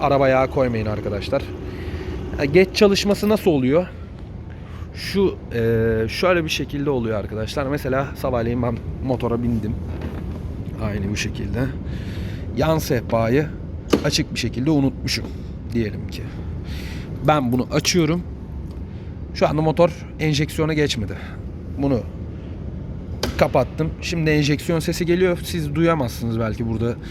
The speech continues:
fabrik ortamında biraz ses olduğu için. Enjeksiyonu bastı arkadaşlar. Ama geç çalışmasının sebebi bu. Yani, e, kontağı açtıktan sonra burayı kapattım. Ve şimdi basıyoruz. Bakın görün.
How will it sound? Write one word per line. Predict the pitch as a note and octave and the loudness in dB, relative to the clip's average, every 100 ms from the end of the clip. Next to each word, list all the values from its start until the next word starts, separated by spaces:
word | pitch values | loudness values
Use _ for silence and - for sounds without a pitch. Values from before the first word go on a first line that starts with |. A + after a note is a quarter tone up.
| - - - | -8 -8 -2
fabrik | G#2+ A2 A2 | -2 0 0
ortamında | A2 G2 G#2+ G#2 G#2 | 0 0 0 2 2
biraz | G#2 G2+ | 2 0
ses | A2+ A2 | -2 0
olduğu | A2 A2 | 0 0
için. | G2 D3+ - | 0 -2 0
Enjeksiyonu | D#3+ D#3+ F3 G3+ G3 F#3+ | 2 4 4 4 4 6
bastı | F3 - | 4 4
arkadaşlar. | D#3+ B2 A2 G2 G2 - - - - - - - - - - | 2 2 -2 -2 -6 -8 -10 -10 -10 -10 -12 -12 -12 -8 2
Ama | F#3 G#3 | 4 6
geç | G3 A3 | 6 4
çalışmasının | - F#3 F3 E3 E3 C#3+ D3 D3 | 4 4 2 0 0 -2 -2 -2
sebebi | B2+ F#3+ F3 F3 G3 D#3+ | 0 0 2 2 0 2
bu. | D#3+ B2 - A#2 | 2 2 -2 -2
Yani, | A#2 A2 A#2 - - - - - - | -2 0 -2 -6 -10 -10 -10 -8 -2
e, | A2 A2 G#2 G2+ F#2 - - - - - - - - | 2 4 4 2 -2 -6 -8 -8 -8 -8 -8 -8 -2
kontağı | - F3 F3 F#3 | 4 4 6 6
açtıktan | E3 F3 - - G#3 A3 | 6 4 2 0 4 4
sonra | G#3 F3 D3 | 6 4 4
burayı | C#3 C#3 - | 4 4 2
kapattım. | C#3+ D3+ - G3+ A3+ - - - - - - - D#3 | 0 0 0 0 -2 -4 -10 -10 -10 -10 -10 -4 4
Ve | F#3+ G3 F#3 | 6 6 2
şimdi | - E3+ E3+ E3 | -2 0 4 4
basıyoruz. | E3+ F3 D3 F3+ - - - - - - - - - - - - - - - - - - - - - D#3 | 4 4 4 2 0 -4 -4 -2 -2 -2 -4 -4 -6 -8 -8 -8 -8 -6 -6 -6 -6 -6 -6 -6 0 2
Bakın | D#3 C#3+ | 4 4
görün. | D3 D3+ | 6 6